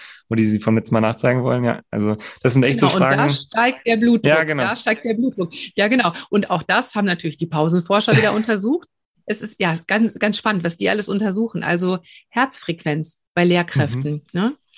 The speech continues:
Speaker 2: Wo man eigentlich erwarten könnte, die wird ja jetzt mal in den Pausen dann auch mal absinken,
Speaker 1: Mhm.
Speaker 2: Stresslevel geht runter.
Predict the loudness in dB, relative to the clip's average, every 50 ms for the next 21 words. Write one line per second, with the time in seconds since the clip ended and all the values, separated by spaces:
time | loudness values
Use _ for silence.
0 | -20 -20 -20 -14 -6 -2 0 2 2 2 2 0 -2 -2 -2 -2 -2 0 2 2
1 | 0 0 0 -2 -2 0 0 0 0 0 -2 -4 -2 -2 -2 -2 -2 -2 0 0
2 | 0 -2 -2 0 -2 0 2 2 0 0 0 0 0 2 2 2 2 2 0 0
3 | -2 -4 -6 -6 -4 -4 -4 -6 -6 -4 0 2 4 4 2 0 -2 -4 -2 -2
4 | 0 0 -2 -4 -4 -4 -4 -4 -2 0 0 0 0 0 -2 -4 -4 -8 -6 -4
5 | 0 0 0 2 2 2 2 0